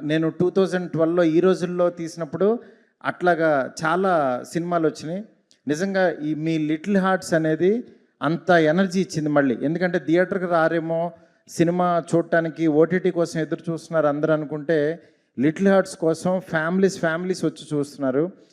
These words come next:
ఇది నిజంగా మనం, ఆ, మళ్ళీ ఒక కొత్త పాత్ చూపించారు వీళ్ళు.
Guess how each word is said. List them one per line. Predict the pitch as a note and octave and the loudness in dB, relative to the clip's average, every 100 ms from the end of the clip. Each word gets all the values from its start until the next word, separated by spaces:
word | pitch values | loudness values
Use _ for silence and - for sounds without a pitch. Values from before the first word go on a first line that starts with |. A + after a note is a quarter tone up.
| _ _ - | _ _ -2
ఇది | C#3+ | 0
నిజంగా | D3+ D3 F3 G3 G3 G#3 G3 - | 0 0 0 0 0 0 0 -6
మనం, | C#3+ D3+ D#3 D3+ C#3 A#2+ - _ _ - | -6 -2 0 0 -2 -4 -10 _ _ -10
ఆ, | D3 - | -8 -4
మళ్ళీ | D3 D#3 G#3+ | 0 2 4
ఒక | G#3+ F3 | 4 2
కొత్త | D#3+ - D3+ - G#3 | -6 -4 -4 0 0
పాత్ | G3 - D#3 G3 - F#3+ | 0 -6 -6 -6 -2 0
చూపించారు | D#3+ E3 E3+ D3 | 0 0 2 2
వీళ్ళు. | C#3+ C#3 C#3+ F3+ | 4 2 2 0